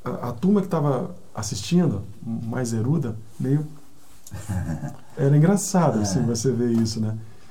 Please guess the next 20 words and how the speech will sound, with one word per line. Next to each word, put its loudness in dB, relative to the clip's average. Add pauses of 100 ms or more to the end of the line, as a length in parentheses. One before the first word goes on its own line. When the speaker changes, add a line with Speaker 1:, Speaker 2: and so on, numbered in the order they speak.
(240)
Speaker 1:
E 4
é, 4
cara, 2
a -2
tablatura 2
é, -4
bicho, 0
em 2
que -8 (120)
corda 2
que -6
casa, 6
velho. 4
É 0
muito 4
Speaker 2:
É. 0
Speaker 1:
prático, 2
né? 2 (300)
Speaker 2:
Exato. 0
Speaker 1:
Né? 0